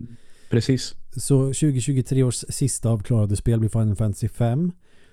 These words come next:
Speaker 1: Ja.
Speaker 2: Första avklarade året för tjugotjugofyra är Final Fantasy ett.
Speaker 1: Okej, du har redan hunnit med det. Det är inte så stort kanske.
Speaker 2: Nej, det är inte så stort. Eh, men det var remaken till PlayStation jag körde på, på, ehm,
Speaker 1: Ja.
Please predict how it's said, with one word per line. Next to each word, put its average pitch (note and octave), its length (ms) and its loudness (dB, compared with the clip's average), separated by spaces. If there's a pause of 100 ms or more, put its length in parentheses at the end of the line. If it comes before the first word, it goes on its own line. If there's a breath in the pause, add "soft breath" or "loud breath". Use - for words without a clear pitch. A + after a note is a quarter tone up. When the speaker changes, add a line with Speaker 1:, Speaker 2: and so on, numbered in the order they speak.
(280 soft breath)
Speaker 1:
Ja. B2 80 4
Speaker 2:
Första C3+ 420 0
avklarade A#2+ 540 0
året G2 240 0
för A2 80 -2
tjugotjugofyra G2 840 -2
är G2+ 40 -4
Final G#2 340 -2
Fantasy G#2 500 -4
ett. - 480 -4 (1600)
Speaker 1:
Okej, B2 440 2
du A#2 60 4
har B2 60 4
redan A2+ 260 2
hunnit A#2+ 180 2
med A#2+ 160 2
det. A2 180 2
Det A#2+ 120 4
är C#3 40 4
inte C3+ 120 -2
så G#2+ 60 -4
stort F#2+ 300 -6
kanske. - 300 -6 (180)
Speaker 2:
Nej, C#3 300 4
det A#2+ 100 0
är A#2+ 40 4
inte A2 140 0
så F2+ 140 -2
stort. G#2 280 -6 (420 soft breath)
Eh, B2 400 2
men C#3 440 2
det B2+ 100 4
var C3 140 4
remaken B2+ 760 2
till A2+ 240 0
PlayStation G#2+ 800 0
jag G2 120 -6
körde F#2+ 280 -6
på, F#2 360 -4
på, G2+ 340 2
ehm, F#2 220 2
Speaker 1:
Ja. B2+ 160 4